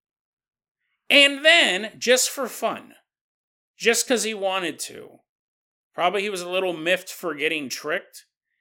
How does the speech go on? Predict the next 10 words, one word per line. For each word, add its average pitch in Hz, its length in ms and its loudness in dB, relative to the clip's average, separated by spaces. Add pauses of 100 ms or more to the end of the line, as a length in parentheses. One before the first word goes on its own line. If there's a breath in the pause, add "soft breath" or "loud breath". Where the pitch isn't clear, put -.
(600)
he 226 240 -6
went 214 680 -2
to, 214 360 -2
in 202 160 0
Prophetstown, 202 720 -2
he 202 160 -6
went 196 300 -4
to 233 120 -4
their 190 160 -4
cemetery 131 1080 -4